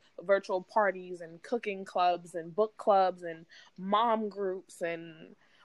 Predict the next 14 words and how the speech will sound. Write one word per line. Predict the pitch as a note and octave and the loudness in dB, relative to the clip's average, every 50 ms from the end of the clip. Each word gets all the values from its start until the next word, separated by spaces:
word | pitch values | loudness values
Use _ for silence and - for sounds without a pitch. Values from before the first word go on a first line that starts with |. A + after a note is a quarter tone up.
| _ _ | _ _
whatever | F3 F3 F#3+ F#3+ F#3 G#3 A3 A3+ A3+ G#3+ G3 | 4 6 8 8 10 8 8 6 4 0 -6
it | F#3+ F3+ F3 | -6 -8 -8
might | E3+ E3 E3+ D#3+ - _ | -10 -10 -10 -10 -12 _
be, | F#3+ F#3 F3 E3+ E3 D#3 | -12 -10 -10 -10 -12 -10
like, | D3+ D#3 E3+ - | -8 -8 -8 -8
family | - - A#3+ A3+ A3+ A#3 A#3 A3 | -4 2 4 4 4 4 2 0
reunions | G#3 G3 G3 G3 G3 G3+ G#3+ A3+ A3+ A3 G3+ G3 G3 | 0 0 0 -2 -2 -4 -4 -2 -2 -2 -2 0 0
I | F3+ | -2
know | F#3 F3+ F3+ | -2 0 -2
are | F3 E3 E3+ | -2 -2 -2
being | F3+ F3+ F3 F3+ F#3 | -2 -2 -4 -4 -6
h-, | - - - | -12 -14 -14
had | - - A3 G#3+ G3 F#3+ F#3 F3+ - - | -12 -4 0 2 4 4 4 2 0 -4
on, | - - F3 F3 F3 E3+ E3+ - | -8 -6 -4 -4 -6 -8 -10 -16